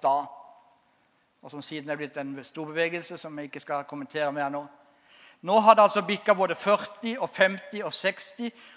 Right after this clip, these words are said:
og nå reiser jeg rundt og forteller hva livet har lært meg. Det er liksom en helt annen greie.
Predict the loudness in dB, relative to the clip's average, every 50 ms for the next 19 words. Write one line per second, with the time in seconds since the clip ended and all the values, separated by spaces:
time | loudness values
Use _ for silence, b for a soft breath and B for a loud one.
0 | B B B 0 4 4 6 6 6 4 4 2 2 2 4 4 4 2 0 -2
1 | -4 -6 -4 -4 -4 -2 0 0 2 2 2 2 0 0 -4 0 0 2 2 4
2 | 2 2 0 -2 -4 -2 -2 0 -2 -4 -4 -6 -10 -10 -6 -6 -6 -6 -4 -4
3 | -4 -4 -4 -6 -8 -8 -8 -6 -4 -4 -4 -4 -8 -12